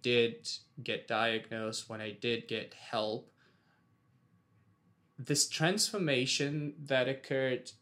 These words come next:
to me, it had also projected itself onto the world. Uh, and I saw it for what it was, really.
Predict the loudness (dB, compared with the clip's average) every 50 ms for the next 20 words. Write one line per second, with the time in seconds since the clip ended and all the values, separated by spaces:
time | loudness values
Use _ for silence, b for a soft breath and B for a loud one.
0 | _ _ _ _ _ _ _ -2 0 0 2 2 2 2 2 2 2 2 0 -2
1 | -4 -6 -10 -6 -2 0 0 2 2 2 4 4 4 4 4 2 0 0 -2 -4
2 | -4 -2 -2 -2 -4 -4 -4 -6 -4 -2 -2 -2 -2 -2 -2 0 0 -2 -2 -4
3 | -8 -10 -10 -8 -8 -8 -6 -6 -6 -6 -4 -4 -4 -4 -4 -4 -6 -6 -8 -10
4 | -8 -6 -6 -6 -8 -12 _ _ _ _ _ _ _ _ _ _ _ _ _ _
5 | _ _ _ _ -12 -10 -8 -8 -8 -10 -14 _ _ _ -2 0 0 -2 -4 -8
6 | -4 0 2 4 4 4 4 4 2 2 2 2 2 4 6 8 8 8 6 4
7 | 2 -2 -6 -8 -10 -10 -8 -6 -4 -2 0 2 2 2 2 0 -2 -4 -2 -2
8 | 0 2 2 2 0 0 -2 -4 -4 -6 -6 -4 0 2 2 2 2 0 -2 -4
9 | -6 -8 -10